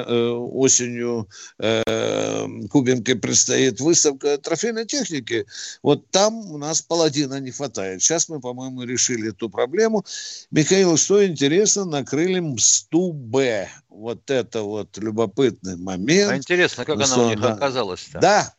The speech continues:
Speaker 1: да, да, да. Вот
Speaker 2: Затрофеивали?
Speaker 1: щас, да. Вот знаешь, это вот никто не пояснил. Хо-, но хотя спасибо, что честно сказали, мста.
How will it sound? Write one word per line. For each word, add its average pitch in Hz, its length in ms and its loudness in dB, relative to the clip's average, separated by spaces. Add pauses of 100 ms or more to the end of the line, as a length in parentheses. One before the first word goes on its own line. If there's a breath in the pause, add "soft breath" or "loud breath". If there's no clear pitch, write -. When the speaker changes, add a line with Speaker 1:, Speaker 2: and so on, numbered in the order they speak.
Speaker 1:
да, 147 420 2 (140)
да, 143 460 -6
да. 151 320 -10
Вот 92 60 -10
Speaker 2:
Затрофеивали? 156 840 0
Speaker 1:
щас, - 80 -20 (480 soft breath)
да. 165 260 6 (600 loud breath)
Вот 113 120 -8
знаешь, 185 360 -2
это 127 240 -6
вот 139 240 -4
никто 170 500 0
не 233 160 -4
пояснил. 160 920 -6
Хо-, 131 140 -2
но 123 180 -8
хотя 147 360 -2
спасибо, 120 500 -4
что 127 240 -6
честно 156 600 -2
сказали, 104 500 -6
мста. 165 480 0